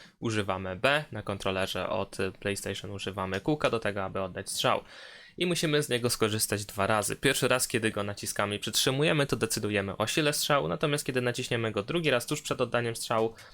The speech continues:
no to wtedy będzie to, mm, strzał po ziemi. Oczywiście możemy to łączyć z różnymi,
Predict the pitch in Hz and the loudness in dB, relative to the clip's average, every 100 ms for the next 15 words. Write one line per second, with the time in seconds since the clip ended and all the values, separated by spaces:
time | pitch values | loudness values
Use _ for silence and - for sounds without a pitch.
0 | - 131 156 139 - 117 113 104 104 110 | -10 -4 0 0 0 0 0 0 -2 -2
1 | 110 98 95 95 - _ _ - 101 98 | 0 0 0 -4 -10 _ _ -12 -8 -6
2 | 95 95 95 98 - - 98 - - 135 | -6 -6 -4 0 2 4 4 0 0 2
3 | 139 110 - - - - - - 180 - | 2 0 -4 -8 -18 -16 -16 -4 0 2
4 | 165 165 147 139 139 127 127 113 107 110 | 0 2 2 2 2 2 2 2 4 2
5 | - 113 - 107 107 104 107 107 110 107 | 2 0 0 2 4 4 2 2 2 2
6 | 104 | 0